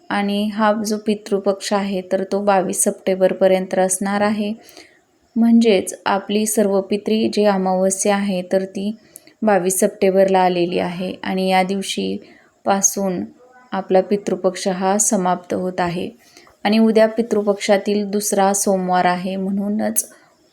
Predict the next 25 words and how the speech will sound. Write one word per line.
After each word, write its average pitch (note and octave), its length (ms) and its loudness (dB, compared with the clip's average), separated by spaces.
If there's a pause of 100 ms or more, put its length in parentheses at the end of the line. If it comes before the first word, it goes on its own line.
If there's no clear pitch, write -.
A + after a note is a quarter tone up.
प्रत्येक A3+ 440 2
आईनं G3 500 2 (100)
आपल्या G#3 360 0
मुलांसाठी, G3+ 960 -2 (180)
आपली F#3 300 -4
मुलं G3+ 400 0
म्हणजे F#3+ 260 -2
बघा, F#3+ 240 0
मुलं G3 400 2
असतील F#3+ 360 -4 (120)
किंवा, G3+ 340 -2 (840)
अ, G3+ 260 -2 (640)
मुली A#3 260 4
असतील - 720 0
तर G3+ 100 2
दोघांसाठी G3 800 2
सुद्धा G3+ 340 -2
हा G3+ 200 2
जो F#3+ 180 2
उपाय F#3+ 320 2
आहे F#3+ 260 0
तर F#3 220 -2
तो F#3 200 0
करायचा F3+ 560 0
आहे. F#3+ 260 -2